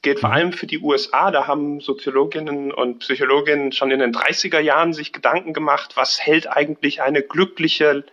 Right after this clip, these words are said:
Speaker 1: langhaltende Ehe zusammen? Nicht zuletzt, weil auch die Scheidungsraten massiv angestiegen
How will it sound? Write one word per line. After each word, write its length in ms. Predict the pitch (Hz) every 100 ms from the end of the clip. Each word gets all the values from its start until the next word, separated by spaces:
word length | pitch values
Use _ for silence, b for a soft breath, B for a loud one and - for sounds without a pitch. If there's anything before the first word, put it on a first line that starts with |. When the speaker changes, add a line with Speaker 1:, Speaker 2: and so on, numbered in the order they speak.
| b _
Speaker 1:
langhaltende 880 | 117 131 170 156 147 165 - 160
Ehe 320 | 143 143 160 151
zusammen? 640 | - 139 110 185 226 233 B B
Nicht 320 | - 143 180 -
zuletzt, 460 | 175 156 175 -
weil 120 | 151
auch 120 | 147 147
die 120 | 165
Scheidungsraten 800 | - 160 160 143 - - 117 127
massiv 440 | 117 - 123 113
angestiegen 640 | 113 117 123 - 110 110